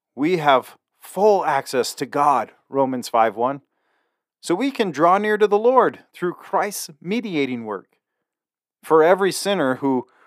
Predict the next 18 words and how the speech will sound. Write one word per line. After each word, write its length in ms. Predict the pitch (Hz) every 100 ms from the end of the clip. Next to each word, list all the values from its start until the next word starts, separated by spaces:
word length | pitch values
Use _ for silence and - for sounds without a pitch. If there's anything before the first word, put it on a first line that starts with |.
| _
repents 520 | 135 135 - 180 196
of 120 | 151
sin 360 | - 175 170 139
and 120 | 131
calls 320 | 123 165 170
upon 280 | 156 131 156
the 80 | 143
name 220 | 135 156
of 60 | 143
the 80 | 127
Lord 260 | 139 156
Jesus 340 | 135 135 127 -
Christ, 340 | - 147 - _ _ _
we 380 | 147 220 226 156
have 260 | - 139 135
access 520 | 135 135 - 143 123
to 100 | -
God 460 | 127 151 147 123